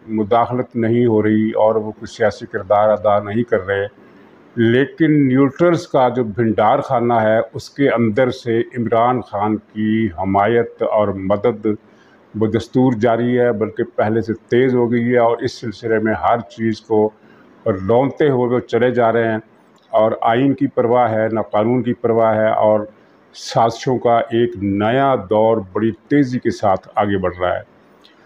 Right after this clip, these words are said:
आपने पंजाब के वज़ीर आला के इंतखाब के हवाले से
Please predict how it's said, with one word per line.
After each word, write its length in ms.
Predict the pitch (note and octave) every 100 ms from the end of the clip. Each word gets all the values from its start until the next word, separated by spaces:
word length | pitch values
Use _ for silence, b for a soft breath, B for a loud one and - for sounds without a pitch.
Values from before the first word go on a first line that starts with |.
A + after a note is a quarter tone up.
| b _
आपने 540 | - C#3 E3 D#3+ D#3+ D#3
पंजाब 480 | D#3 C#3+ C3+ C3+ C3+
के 160 | D3
वज़ीर 340 | C3+ B2 C3 C#3
आला 240 | C3+ C3
के 240 | B2+ B2+
इंतखाब 400 | B2 A#2 A2+ A#2
के 160 | - B2+
हवाले 360 | A2+ G#2+ A2 A2+
से 400 | - G#2+ G2+